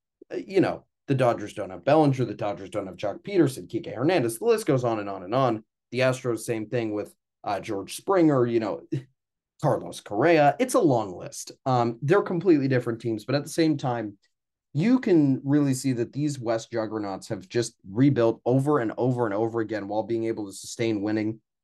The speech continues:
They know what they're doing, and I just trust these organizations when it comes to winning in the be-, in, in the most important times of the year more than I trust any others. Although I will say there are plenty of other contenders in the A L, honestly. Um, you look at the Blue Jays,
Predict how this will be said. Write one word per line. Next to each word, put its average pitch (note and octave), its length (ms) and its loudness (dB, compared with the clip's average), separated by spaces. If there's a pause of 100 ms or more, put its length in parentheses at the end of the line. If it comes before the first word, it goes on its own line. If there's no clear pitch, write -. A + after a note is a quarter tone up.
They C#3+ 100 4
know D3+ 160 8
what E3 160 4
they're B2+ 100 2
doing, A2+ 500 0 (300)
and A2+ 240 -4
I C3 120 2
just C#3+ 260 -2
trust B2+ 300 -2
these A#2+ 200 -6
organizations G#2+ 840 -4
when G#2+ 140 -4
it F#2+ 100 -6
comes A2 300 -2
to A2+ 100 -4
winning G2+ 380 -2
in G#2+ 260 -8
the G2+ 60 -6
be-, G#2 360 -2
in, A2+ 160 -2
in A2+ 120 -2
the A2+ 80 -2
most A2 240 -2
important G#2 340 -6
times G#2+ 280 -6
of F2 60 -16
the G2 60 -10
year G2+ 320 -2 (300)
more C#3 180 4
than B2 100 4
I G#2+ 100 0
trust G#2+ 300 -4
any G#2 200 -4
others. G#2 340 -4 (380)
Although C3 460 0 (800)
I C#3 80 -2
will C#3 140 0
say C3 160 -2
there B2 140 0
are A#2 60 -2
plenty C#3 280 -2
of A2 100 -4
other A2 180 -2
contenders G#2 500 -10
in G2 60 -8
the G2 120 -4
A F#2+ 180 -2
L, G2+ 180 2
honestly. B2 520 -2 (400)
Um, F#2+ 380 -6
you G2+ 220 -6
look G2+ 160 -6
at F#2 100 -10
the E2 40 -10
Blue G#2+ 280 0
Jays, G#2+ 480 -2